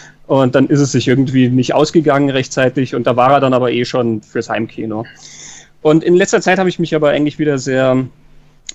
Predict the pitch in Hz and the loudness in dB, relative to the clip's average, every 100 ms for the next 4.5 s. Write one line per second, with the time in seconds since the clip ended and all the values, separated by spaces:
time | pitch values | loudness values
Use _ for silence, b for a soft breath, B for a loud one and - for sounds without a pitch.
0 | - 131 127 120 127 151 156 147 185 175 | -6 0 0 0 0 2 2 2 0 0
1 | 151 135 175 151 131 135 - 147 139 127 | 0 0 0 -2 -4 -8 -4 -2 -2 -4
2 | - 151 123 110 117 143 120 113 113 110 | -4 -4 -2 -2 0 0 0 0 -2 -2
3 | - - 117 110 104 - - - - - | -4 -2 0 0 -4 -8 -20 -20 -12 -6
4 | 147 - - - | -6 -6 -12 -12